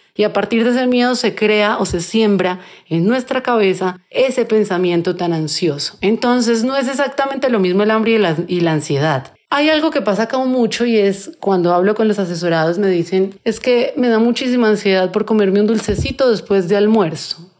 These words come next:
Es que me da tanta ansiedad comer un poquito de arroz con la pechuga". Replantea, ¿es ansiedad querer sentarte a comer como una persona común y corriente en un plato,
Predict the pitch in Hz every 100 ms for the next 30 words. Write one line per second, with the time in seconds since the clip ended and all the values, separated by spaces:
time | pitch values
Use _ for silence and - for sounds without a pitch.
0 | - 247 - 214 220 208 208 233 233 214
1 | 240 233 226 196 196 196 - 226 226 226
2 | 226 220 233 233 214 190 190 196 190 226
3 | 220 190 - 233 160 143 - _ _ -
4 | 175 175 165 151 196 160 131 - _ _
5 | - 170 - - 196 202 202 170 160 160
6 | 170 - - - - 165 170 170 196 196
7 | 190 190 185 175 156 143 175 180 - -
8 | 156 185 170 156 180 160 143 165 170 175
9 | 160 147 175